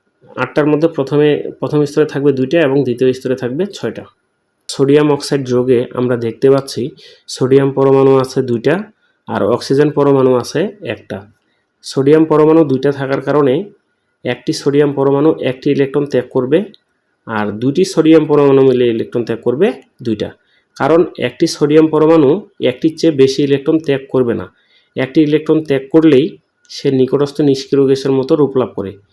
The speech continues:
আর নিষ্ক্রিয়তা অর্জন করার পর ওই পরমাণু সহজে ইলেকট্রন ত্যাগ করতে পারে না।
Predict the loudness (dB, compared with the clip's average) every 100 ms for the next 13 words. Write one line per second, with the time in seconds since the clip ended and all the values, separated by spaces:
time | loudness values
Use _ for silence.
0 | _ _ -4 0 0 -2 2 4 4 2
1 | 2 0 2 0 2 0 0 -8 _ -12
2 | -6 -6 -2 0 2 0 -2 -4 0 2
3 | 0 -4 -6 -4 -6 -6 -2 -2 -2 -8
4 | -4 -2 -2